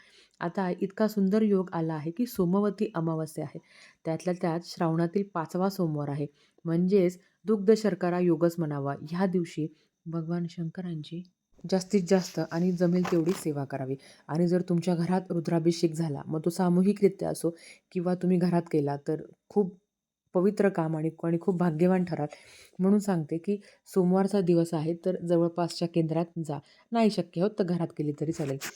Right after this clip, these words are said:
आता इथे बघा, मी भगवान शंकरांच्या पिंडीवर अभिषेक करून घेतला आहे. अभिषेक केलेलं तीर्थ हे अमृतासमान मानलं जातं.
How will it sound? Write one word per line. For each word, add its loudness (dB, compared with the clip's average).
आता 2
इथे 4
बघा, 2
मी 0
भगवान 2
शंकरांच्या 0
पिंडीवर 0
अभिषेक -2
करून 4
घेतला -2
आहे. -6
अभिषेक 2
केलेलं 4
तीर्थ 2
हे 2
अमृतासमान 0
मानलं 0
जातं. -4